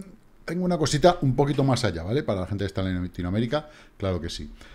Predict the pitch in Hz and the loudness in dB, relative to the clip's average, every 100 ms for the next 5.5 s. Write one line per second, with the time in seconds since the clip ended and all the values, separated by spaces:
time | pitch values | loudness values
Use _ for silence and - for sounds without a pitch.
0 | - 101 127 139 156 165 - 113 101 101 | -10 -6 -2 4 4 2 -4 -2 0 0
1 | 95 95 90 - - - 127 151 151 131 | 0 0 -2 -4 -14 2 2 4 4 4
2 | 120 127 151 113 113 165 170 - 143 135 | 4 6 6 4 4 2 2 0 0 2
3 | 131 156 139 127 131 131 127 127 117 117 | 4 2 2 2 2 0 2 2 2 4
4 | 113 127 117 104 98 95 107 107 110 104 | 4 4 2 0 -2 0 0 2 2 2
5 | 87 120 131 143 - | 2 2 2 -2 -8